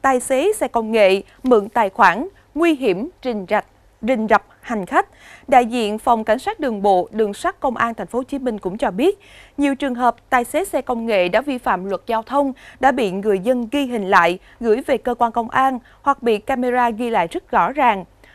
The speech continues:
Dù vậy thì lực lượng gặp khó khăn trong công tác xác minh, xử lý vì các vấn đề tài xế xe công nghệ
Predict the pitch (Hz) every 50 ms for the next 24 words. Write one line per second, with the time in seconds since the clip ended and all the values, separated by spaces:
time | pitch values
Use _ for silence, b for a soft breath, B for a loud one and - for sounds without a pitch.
0 | b b b 247 302 302 277 240 269 233 208 214 214 - 254 220 220 226 226 -
1 | - 233 247 226 202 185 190 202 220 208 - - - 262 262 339 392 - 302 294
2 | 285 285 269 262 - - 226 220 - 226 208 208 - 311 - - - 370 370 -
3 | 294 277 277 262 247 220 _ _ - - - 233 180 190 208 226 233 247 302 403
4 | 453 B B B B B - 233 240 226 208 208 - 381 392 - - 294 285 370
5 | 440 339 277 233 214 190 - _ - - 233 208 208 - - 247 240 294 381 -
6 | - 254 - 240 226 214 208 214 208 185 180 170